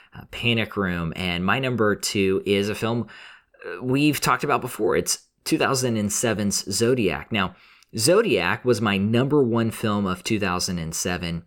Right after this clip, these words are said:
when we talked about that great cinema year <laughs> on episode one hundred and twelve. Zodiac follows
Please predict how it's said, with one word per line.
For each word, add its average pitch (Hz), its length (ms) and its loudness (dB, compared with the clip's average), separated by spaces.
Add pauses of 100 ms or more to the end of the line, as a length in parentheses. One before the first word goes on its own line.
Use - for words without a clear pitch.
(380)
when 101 180 0
we 101 100 0
talked 107 320 -2
about 95 260 -2
that - 300 -6
great 107 760 0 (380)
cinema 131 720 4
year 101 540 2
<laughs> 90 60 -6
on 107 260 -2
episode 107 540 2
one 95 260 -2
hundred 87 540 -4
and 82 220 -8
twelve. 90 480 -4 (360)
Zodiac 156 540 2
follows 107 680 2